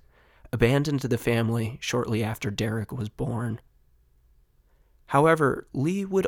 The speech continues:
ultimately be brought up by a caring and responsible stepfather who placed value on education and religion.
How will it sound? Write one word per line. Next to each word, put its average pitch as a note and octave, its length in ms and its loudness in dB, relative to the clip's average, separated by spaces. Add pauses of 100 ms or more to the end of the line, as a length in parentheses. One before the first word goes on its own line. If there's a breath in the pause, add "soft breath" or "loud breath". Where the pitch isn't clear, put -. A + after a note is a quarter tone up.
ultimately D#3 560 -2
be C3 160 -4
brought A#2 320 -2
up A#2+ 240 -2 (120)
by A2+ 380 -2 (240)
a A#2 80 -8
caring A#2 540 -4 (180)
and A2 340 -10 (140)
responsible A#2+ 640 -4
stepfather - 920 -8 (480)
who B2+ 160 -4
placed C#3 340 0
value A#2+ 540 -2
on G#2+ 200 -6
education A2 840 -6
and - 240 -10
religion. A#2 600 -6